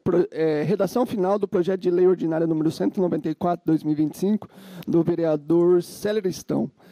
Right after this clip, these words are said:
Institui programa municipal Cuidando de Quem Cuida, destinado à atenção, orientação e apoio psicossocial a mães, pais e responsáveis atípicos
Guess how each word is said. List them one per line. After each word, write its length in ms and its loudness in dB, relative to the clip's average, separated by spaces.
Institui 460 0
programa 720 0
municipal 680 -2
Cuidando 460 -2
de 100 -6
Quem 220 -4
Cuida, 480 -4
destinado 800 0
à 20 2
atenção, 680 -2
orientação 720 -2
e 80 0
apoio 480 0
psicossocial 1600 -2
a 100 0
mães, 520 -2
pais 380 -4
e 100 -4
responsáveis 800 0
atípicos 800 -4